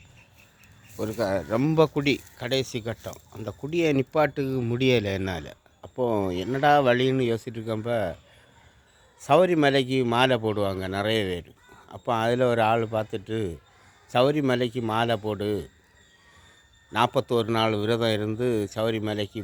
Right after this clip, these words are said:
போகும்போ உனக்கு குடி தன்னால போகும்" அப்படின்னு. நான் ஃபுல் தண்ணி, தண்ணியில இருக்கப்ப சொன்னார். அப்போ நானும் அதை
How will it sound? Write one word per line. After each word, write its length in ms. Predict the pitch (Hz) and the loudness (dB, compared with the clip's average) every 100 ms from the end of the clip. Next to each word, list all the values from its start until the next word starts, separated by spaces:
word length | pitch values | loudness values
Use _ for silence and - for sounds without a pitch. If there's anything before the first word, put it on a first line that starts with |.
| - | -6
போகும்போ 460 | 104 101 101 107 | -4 -4 -2 0
உனக்கு 300 | 101 101 101 | 0 -2 -4
குடி 400 | 110 107 107 98 - | -6 -6 -4 -4 -8
தன்னால 420 | 98 104 101 101 - | -6 -4 -2 -4 -6
போகும்" 340 | 98 101 92 | -6 -4 -4
அப்படின்னு. 640 | 90 87 87 87 110 110 | -6 -8 -10 -8 -6 -8
நான் 280 | 82 95 120 | -8 -4 -6
ஃபுல் 320 | 127 135 156 147 | -4 -4 -4 -2
தண்ணி, 380 | 135 139 135 85 - _ _ | -2 2 0 -2 -10 _ _
தண்ணியில 380 | 104 127 131 123 | -6 -2 0 0
இருக்கப்ப 380 | 107 113 113 131 117 101 92 87 - _ _ _ | -2 -6 -2 2 2 2 0 -4 -10 _ _ _
சொன்னார். 400 | - 117 107 76 - - - - _ _ - - - - - - - - - | -6 -2 -2 -4 -10 -20 -20 -20 _ _ -20 -20 -20 -20 -20 -20 -20 -20 -8
அப்போ 580 | - 143 165 156 135 127 | -6 4 6 8 6 4
நானும் 380 | 131 147 160 160 | 6 6 6 6
அதை 240 | 147 143 | 6 6